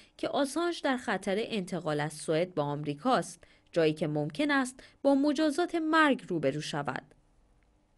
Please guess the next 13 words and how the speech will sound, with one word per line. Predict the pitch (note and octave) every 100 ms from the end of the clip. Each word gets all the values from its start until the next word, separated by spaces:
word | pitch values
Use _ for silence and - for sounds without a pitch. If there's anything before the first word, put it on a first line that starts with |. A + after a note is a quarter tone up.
| _ _ _
حامیان | C4+ D4 B3 F3+ E3
آسانژ | - F3 - G3+ F3
مدعی | F#3 E3 D#3 D#3+ C#4+
هستند | C4+ B3 - A3+ G#3+ - - _
که | D#4+
آمریکا | D4+ D#4 D4+ D4 F4+
پیشتر | F4+ E4 D#4+ - D4+ D3 - - -
به |
خاطر | F#3 F3 D#3+ F#3 -
انتشار | F#3+ F3+ G3+ G3 E4 F4+ F#4+
اسناد | A#3+ G#3+ - F3 E3
دیپلماتیک | G#3+ A#3+ A3+ - F3 D#3 D3+ E3 D#3+ -
آمریکا، | E3 D#3+ F3 - G#3+